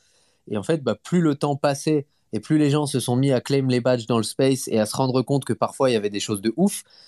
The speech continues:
à la clé. Euh, on a quand même ramené des gens avec nous à une soirée très, très, très privée de Sotheby's,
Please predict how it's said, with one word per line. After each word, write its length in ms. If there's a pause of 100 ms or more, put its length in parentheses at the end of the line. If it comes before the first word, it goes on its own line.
(100)
à 100
la 120
clé. 260 (320)
Euh, 220
on 80
a 100
quand 120
même 240
ramené 500
des 120
gens 140
avec 240
nous 200
à 100
une 80
soirée 320
très, 400
très, 200
très 200
privée 320
de 40
Sotheby's, 500